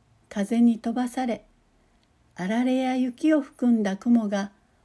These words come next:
重たく空を覆っていました。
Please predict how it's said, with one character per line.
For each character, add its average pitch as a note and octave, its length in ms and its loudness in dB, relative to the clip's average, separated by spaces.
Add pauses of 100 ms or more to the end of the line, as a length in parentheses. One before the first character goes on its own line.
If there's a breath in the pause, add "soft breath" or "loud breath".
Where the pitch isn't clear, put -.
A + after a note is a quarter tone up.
(160)
重 G3+ 320 0
た G#3+ 180 -6
く - 200 -20 (260)
空 B3+ 340 -2
を D3 300 -8
覆 F3 240 -4
っ - 20 -2
て B3+ 300 -6
い B3+ 100 2
ま B3+ 140 0
し - 100 -10
た。 - 220 -8